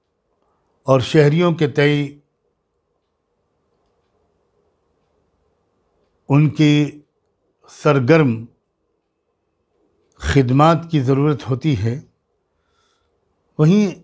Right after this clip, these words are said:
हर शहरी के शऊर का भी एक इम्तिहान होता है,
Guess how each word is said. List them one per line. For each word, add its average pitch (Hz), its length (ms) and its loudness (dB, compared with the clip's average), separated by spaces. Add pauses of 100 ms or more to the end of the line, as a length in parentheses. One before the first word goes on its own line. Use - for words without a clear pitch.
हर 185 300 0
शहरी 160 460 0
के 170 400 -4
शऊर 185 580 0
का 170 100 0
भी 160 160 2
एक 147 140 -2
इम्तिहान 123 520 -2
होता 110 280 -8
है, - 160 -20